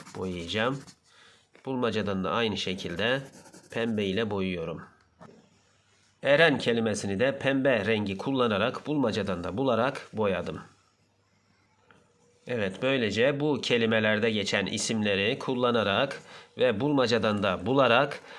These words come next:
rengarenk bir isimler bulmacası oldu. İşte bu şekilde. Bu isimler bulmacasında geçen isimlerden kim bilir sizin isimleriniz de vardır.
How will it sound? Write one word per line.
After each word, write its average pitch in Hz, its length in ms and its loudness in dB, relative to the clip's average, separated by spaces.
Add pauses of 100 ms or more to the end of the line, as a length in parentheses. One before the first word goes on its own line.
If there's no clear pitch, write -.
(140)
rengarenk 117 840 4
bir 156 240 2 (240)
isimler 170 560 2
bulmacası 123 560 2
oldu. 90 360 0 (160)
İşte 120 480 -2 (140)
bu 117 100 -4
şekilde. 90 520 -4 (760)
Bu 214 160 6
isimler 190 520 4
bulmacasında 110 720 0
geçen 135 540 0 (240)
isimlerden 110 840 -2
kim 139 260 -4
bilir 123 400 0
sizin 131 320 -4
isimleriniz 170 640 0
de 120 100 2
vardır. 98 500 0